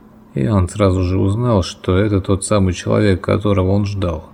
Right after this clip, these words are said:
ради которого он работал, что он пришёл. Иоанн же удерживал его и говорил: «Мне надобно креститься от тебя, и ты ли приходишь ко мне?» «Ты хочешь, чтобы я крестил тебя? Это же абсурд».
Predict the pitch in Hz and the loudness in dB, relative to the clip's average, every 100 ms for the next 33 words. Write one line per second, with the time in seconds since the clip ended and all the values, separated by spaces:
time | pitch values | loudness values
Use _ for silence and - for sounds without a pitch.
0 | - - 98 92 87 95 - 95 95 95 | -20 -6 0 0 -2 -8 -4 -2 0 0
1 | 87 87 90 90 104 101 90 - - - | 0 -2 -4 -2 -2 0 -4 -4 -14 -14
2 | - - - - - - 110 90 85 - | -20 -20 -20 -20 -18 -4 0 0 0 -4
3 | 92 - 78 - - - - - - - | -4 -6 -8 -10 -20 -20 -20 -20 -20 -20
4 | - - - - - 95 92 107 113 143 | -20 -20 -20 -20 -4 -2 0 0 0 -2
5 | 117 147 110 98 87 90 90 90 87 87 | 0 -2 0 0 2 0 0 0 0 0
6 | 90 92 92 82 - - - - - 101 | -2 -2 -2 -6 -10 -20 -20 -20 -6 -2
7 | 92 98 101 95 92 92 90 95 95 - | 0 2 2 2 0 0 0 0 -2 -2
8 | 120 - - 85 - 92 95 85 - - | -10 -8 -4 -4 -4 -6 -6 -8 -14 -20
9 | - - 98 - 156 110 95 98 - 104 | -12 -8 -4 0 2 0 -2 -4 0 -2
10 | 92 85 - 92 78 - - - - - | -2 -6 -6 -8 -8 -14 -20 -20 -20 -20
11 | - - - - - - - 113 90 90 | -20 -20 -20 -20 -20 -20 -6 -4 -2 -2
12 | 85 - 90 - 101 95 90 90 95 95 | -2 -2 -6 -2 0 2 2 0 0 -2
13 | - - - - 90 87 101 - - 156 | 0 -2 0 -2 -4 -4 -10 -16 -8 -4
14 | 135 104 101 95 - - - - | -2 0 2 0 -4 -10 -10 -16